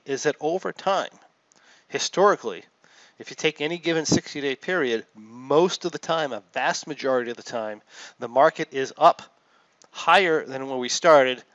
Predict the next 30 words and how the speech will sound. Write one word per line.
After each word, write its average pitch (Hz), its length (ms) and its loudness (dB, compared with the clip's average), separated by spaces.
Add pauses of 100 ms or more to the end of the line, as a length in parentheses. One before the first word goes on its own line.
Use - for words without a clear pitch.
(140)
somewhere 180 420 -2
between 156 380 -10
thirty 143 480 -4
and 131 120 -14
sixty - 400 -12
days 107 540 -8
into 113 260 -14
the 110 80 -12
future. 147 400 -12 (1080)
This 156 240 -4
being 147 340 -2
the 135 80 -8
case, - 640 -6 (840)
that 143 320 4
is 156 160 -8
the 127 240 -10
edge 131 360 2
that 117 160 -10
gives 127 240 -4
us 135 160 -4
the 123 140 -2
high 147 260 -2
probability 143 840 0 (640)
of 120 140 -6
working 139 360 -2
out, 135 300 4 (240)
even 208 400 -6
though 170 260 8
statistically 143 800 -6
here, 127 320 -6